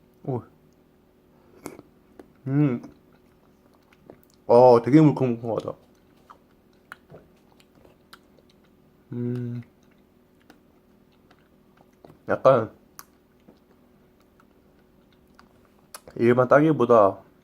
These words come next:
물컹물컹하고 단맛이 살짝 더 나는 것 같아요.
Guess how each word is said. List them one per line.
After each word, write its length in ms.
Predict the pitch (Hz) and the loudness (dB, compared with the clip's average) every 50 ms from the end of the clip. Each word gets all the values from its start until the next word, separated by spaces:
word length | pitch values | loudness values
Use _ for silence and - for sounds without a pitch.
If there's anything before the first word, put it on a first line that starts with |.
| _ _ _ _ _ _ | _ _ _ _ _ _
물컹물컹하고 1040 | - 113 113 - - 151 135 123 117 - - 113 104 98 110 113 107 95 92 - - _ _ _ _ _ _ _ _ _ _ _ _ _ _ _ _ _ | -10 -10 -8 -4 -2 -2 -2 -2 -2 0 0 0 0 0 0 0 -2 -2 -4 -6 -14 _ _ _ _ _ _ _ _ _ _ _ _ _ _ _ _ _
단맛이 520 | - - 123 151 175 190 196 190 - 175 147 | -2 0 0 2 2 2 2 2 2 0 -4
살짝 360 | 147 185 208 - - 233 233 | -4 -6 -6 -4 -6 -6 -2
더 160 | - 123 113 | 2 2 4
나는 240 | - 98 110 120 110 | 4 4 4 2 0
것 140 | 92 95 92 | 0 -2 -2
같아요. 180 | - - - | -2 -8 -14